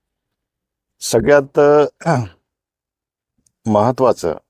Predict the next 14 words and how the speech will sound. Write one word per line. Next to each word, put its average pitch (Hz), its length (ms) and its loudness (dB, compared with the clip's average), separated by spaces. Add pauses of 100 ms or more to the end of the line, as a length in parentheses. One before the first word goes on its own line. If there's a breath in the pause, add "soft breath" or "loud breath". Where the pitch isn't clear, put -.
(840)
की 123 120 0
या 127 80 6
ठिकाणी 131 320 0
एक, 135 380 0
अ, 131 180 2 (460)
आठ 110 180 0
दहा 123 220 0
वर्षापूर्वी 120 840 -2 (680)
जे 120 80 2
पाणेरी 110 440 2
नदी 117 320 -4 (420)
मोठ्या 107 260 -2
प्रमाणावर 120 320 0
पोल्युषित 110 440 -4